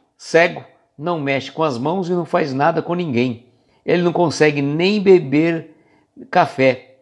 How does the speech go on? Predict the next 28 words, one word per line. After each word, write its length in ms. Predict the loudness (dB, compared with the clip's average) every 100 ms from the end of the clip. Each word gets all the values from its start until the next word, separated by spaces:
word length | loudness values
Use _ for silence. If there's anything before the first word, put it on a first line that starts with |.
| _ _
Pode 340 | 0 2 2 0
dormir 500 | 0 0 -2 -4 -4
tranquila, 680 | -4 -6 -2 -2 0 -4 -8 -20 _ -2
que 100 | -2
ele 100 | -2
está 560 | -2 2 2 0 -8 -4
aprisionado", 1120 | -2 -2 -2 -4 0 0 2 0 0 -4 -16 _ _ _ _ _ _ _ _ _ _ _ _
né? 320 | 0 0 0 -8 _ _ _ -8
Ele 100 | -6
está 280 | 0 2
aprisionado. 840 | 2 0 -2 0 -2 0 -2 -4 -10 _ _ -20 _
Então 180 | 2 4
vejam 320 | 4 4 2
que 140 | -4
coisa 320 | -4 -2 -2 -4
interessante. 840 | -4 -2 -2 -2 -2 -2 -12 -20 _ _ _ _ _ _ _ _ _ -16 -16 -14 0
Ele 200 | 2 2
se 180 | 0 -2
fez 380 | 2 2 0
o 80 | -4
próprio 360 | -2 0 0 -2
relato 520 | -2 0 0 -2 -18 _ _ _ _ _ _ _ _ _
desta 420 | 2 4 2 2
última 400 | 2 2 -2 -6
encarnação 680 | -6 -4 -4 -4 -6 -4 -4
que 160 | -6 -6
Jerônimo 440 | -4 -2 -6 -8
teve, 500 | -2 -2 -2 -6 _